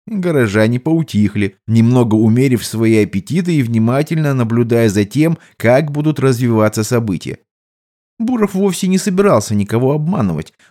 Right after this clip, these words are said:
но всему свое время, согласно утвержденным планам и очереди.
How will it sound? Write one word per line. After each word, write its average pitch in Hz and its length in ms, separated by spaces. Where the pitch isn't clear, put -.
но 110 160
всему 180 380
свое 165 340
время, 143 440
согласно 156 520
утвержденным 123 720
планам 139 460
и 139 40
очереди. 113 640